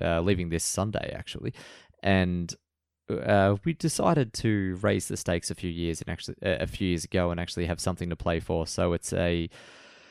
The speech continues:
a kind of thing where you bid on you, who you think the winning player is going to be. We play six rounds over four days. There are points. There's a, you know, a pretty full-on scoring system to the overall tournament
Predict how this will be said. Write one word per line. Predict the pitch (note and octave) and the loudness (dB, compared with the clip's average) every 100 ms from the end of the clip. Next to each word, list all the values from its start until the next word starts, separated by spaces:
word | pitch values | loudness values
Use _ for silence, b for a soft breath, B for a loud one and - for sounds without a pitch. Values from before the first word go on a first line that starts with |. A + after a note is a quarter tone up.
| B C#3 | B -2
a | B2+ | 2
kind | B2+ A2+ | 4 4
of | - | 4
thing | A2 G2+ | 0 2
where | F#2+ F2+ | 0 -2
you | F2+ - | -4 2
bid | B2+ B2+ - | 4 4 0
on | G#2 F#2+ | -2 -2
you, | G2+ - | -6 -4
who | A2 A2 | 0 0
you | G2+ G2 | 0 -4
think | - G#2+ | -4 -4
the | G2 | -2
winning | F#2 F#2+ F2 | 0 0 -2
player | - G#2 A2+ A#2+ | -2 2 2 2
is | G2 | 0
going | - F#2+ | 0 0
to | F#2 | 2
be. | A2+ A#2+ | 4 4
We | A2 | 2
play | - F#2 | 2 0
six | - - | 0 -2
rounds | G2 G2 G2 | 0 2 2
over | F#2 - | -2 -2
four | - E2+ | -2 0
days. | F2+ G2 G2 - | 2 4 2 0
There | F2 | -2
are | E2+ - | -4 -6
points. | - G#2 - - | -2 0 -2 -6
There's | - F2+ E2 F2 | -4 -4 0 0
a, | E2+ E2 - - | 0 -2 -6 -10
you | - - | -12 -12
know, | - _ - | -14 _ -12
a | - | -8
pretty | - F2 | -6 -6
full-on | - F#2 F2 F#2 F2+ E2+ | -2 0 2 2 2 -2
scoring | - F#2+ F2+ F#2 | -2 0 0 0
system | - G2+ G2+ F#2+ - | -2 0 -2 -2 -4
to | - F2+ | -2 0
the | E2+ F2+ | 2 2
overall | F#2+ - F2 | 2 2 -2
tournament | E2+ G2+ F#2+ F#2 | -2 -2 0 -2